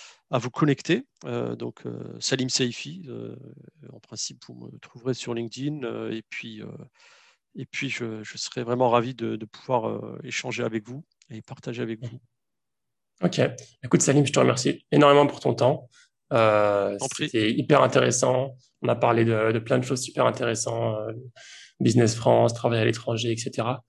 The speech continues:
Speaker 2: Euh, j'espère que les auditeurs, ça vous a plu.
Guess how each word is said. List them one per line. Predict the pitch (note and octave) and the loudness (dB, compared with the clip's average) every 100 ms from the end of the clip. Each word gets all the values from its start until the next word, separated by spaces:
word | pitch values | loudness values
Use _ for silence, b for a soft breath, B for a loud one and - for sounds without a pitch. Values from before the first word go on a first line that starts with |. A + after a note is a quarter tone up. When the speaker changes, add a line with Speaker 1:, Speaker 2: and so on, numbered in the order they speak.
| B B B B - | B B B B 0
Speaker 2:
Euh, | A#2 A2 A2 G#2+ | 4 4 4 2
j'espère | A#2 A#2 - C#3 - | 0 2 2 2 2
que | B2 A#2 A2+ | 0 0 2
les | A#2 | 0
auditeurs, | A#2+ A#2 C3 B2 | 0 -2 0 0
ça | - C3+ | 0 0
vous | B2+ A#2+ | 0 -2
a | |
plu. | - C#3+ F#3 | -4 -4 -4